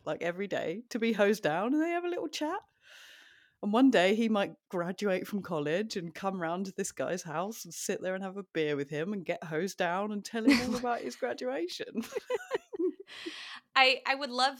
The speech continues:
Speaker 2: if there's, like, a follow-up to that, I don't know if that's a recent one, if they do, like, an update to it, because I wanna know more, like, does the guy maybe, what has he learned about him? And maybe now you could invite him in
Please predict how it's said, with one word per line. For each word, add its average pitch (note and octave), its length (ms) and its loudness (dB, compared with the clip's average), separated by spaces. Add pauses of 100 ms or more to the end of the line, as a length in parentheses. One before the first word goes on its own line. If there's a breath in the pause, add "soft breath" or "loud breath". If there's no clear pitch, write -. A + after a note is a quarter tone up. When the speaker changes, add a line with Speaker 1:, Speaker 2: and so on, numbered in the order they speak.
Speaker 2:
if A3 160 -6
there's, D#4 200 -4
like, G#4 140 -4
a A3+ 80 0
follow-up E3+ 680 4
to G3 100 -2
that, F#3+ 160 12
I F#3 80 10
don't F#3+ 140 6
know E3+ 100 2
if D#3 100 -8
that's D#3 220 0
a D3 80 -2
recent C#3+ 360 -4
one, E3 280 2
if D#3+ 100 -2
they D3 100 2
do, C#3+ 180 -2
like, C#3+ 180 -2
an - 120 -4
update D#3+ 460 -2
to F3+ 240 2
it, F3+ 220 4
because F#3+ 180 -2
I A3+ 120 8
wanna E4+ 220 6
know G#3 200 4
more, F#3+ 240 0
like, G3 260 2
does G#3+ 280 4
the B3 100 0
guy B3 400 6
maybe, B3 280 0 (460 loud breath)
what A3+ 100 6
has A#3+ 100 8
he D4 100 4
learned A3 240 4
about E3+ 240 0 (120)
him? - 300 -6
And D#3+ 640 2 (560 soft breath)
maybe D#3 520 2 (120)
now C#3+ 220 0
you D3 120 -2
could E3 140 -6
invite D3+ 340 2
him D3+ 100 -2
in D#3 480 0